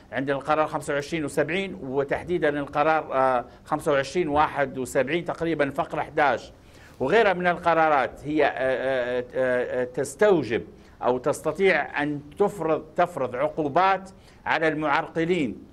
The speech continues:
تسميهم بأسمائهم وتفرض عليهم عقوبات أو تلوح أو تهددهم بالعقوبات. أعتقد بأن هذا كان كفيل بأن يحد من،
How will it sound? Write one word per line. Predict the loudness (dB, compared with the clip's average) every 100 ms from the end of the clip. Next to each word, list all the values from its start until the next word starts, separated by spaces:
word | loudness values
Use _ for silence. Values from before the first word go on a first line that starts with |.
| -10
تسميهم | -2 -2 0 -2
بأسمائهم | 2 0 0 0 2 4 2 0 -6 -20 -20 -6
وتفرض | -2 -2 -2 0
عليهم | 0 2 4 2 2
عقوبات | -4 0 2 4 2 -2 -16 0
أو | 0
تلوح | 2 4 4 6 2 2 -2
أو | 0 0
تهددهم | 0 -2 0 0 0 -2
بالعقوبات. | -2 -2 0 0 2 2 -2 -16 -2
أعتقد | -2 -2 -6 -6 0
بأن | 0 0
هذا | 0 0 0
كان | 0 0 2 0 -2 -12 -8
كفيل | 0 0 0 0 0 -2 -18 -8
بأن | 0 0 2
يحد | -2 2 0 0 -4
من، | -4